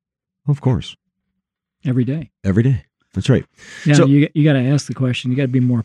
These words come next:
Speaker 2: pointed. You gotta ask, "To whom do we give thanks?"
Speaker 1: Yeah, exactly.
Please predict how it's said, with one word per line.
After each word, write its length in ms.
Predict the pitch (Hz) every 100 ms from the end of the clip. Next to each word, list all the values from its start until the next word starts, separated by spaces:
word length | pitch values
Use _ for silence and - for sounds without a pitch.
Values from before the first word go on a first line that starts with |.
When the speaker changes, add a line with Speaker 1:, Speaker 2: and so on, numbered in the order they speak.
| -
Speaker 2:
pointed. 440 | 135 123 113 117
You 160 | 143 143
gotta 220 | 120 113
ask, 180 | 107 - -
"To 120 | 131
whom 260 | 113 139
do 120 | 127 117
we 120 | 113
give 180 | 113 104
thanks?" 440 | 113 113 135 - _ _ _ -
Speaker 1:
Yeah, 220 | 110 147
exactly. 580 | - 76 104 127 - -